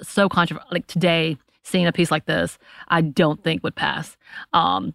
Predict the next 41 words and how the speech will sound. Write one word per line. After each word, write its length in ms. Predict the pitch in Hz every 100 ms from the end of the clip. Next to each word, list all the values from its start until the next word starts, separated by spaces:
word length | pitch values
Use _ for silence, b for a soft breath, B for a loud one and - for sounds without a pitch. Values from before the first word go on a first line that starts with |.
| 185
there's 200 | 175 160
so 220 | 185 170
much 360 | 165 165 -
that 120 | 180 170
we 140 | 156
know. 400 | 151 147 147 147 - _ _ -
Of 100 | 156
course, 340 | 147 147 -
<laughs> 20 |
we're 220 | 147 165
in 120 | 139 139
a 60 |
different 320 | 143 139 -
time 340 | 160 147 147 147
and 160 | 151 B B B
everything's 380 | 147 143 139 139
the 60 | 147
worst. 400 | 165 160 - - B B
But, 320 | 185 175 - - _ _ _ _ _ _ - -
uh, 220 | 160 -
this 240 | 160 185 185
type 220 | 185 165
of 100 | 160
art, 420 | - 208 165 - - -
as 220 | 170 170
much 300 | 175 165 160
symbolism 420 | - 165 160 156
and 160 | 147 151
amazing, 500 | 160 160 151 160 -
uh, 180 | - 139
history 380 | - 196 175 156
there 160 | 151
is 80 | 156
behind 360 | - 170 160 160
it 120 | 156
and 100 | 151
the 40 |
story 320 | - 165 160
that 140 | 156 147
it 140 | -
tells. 380 | - 165 165 170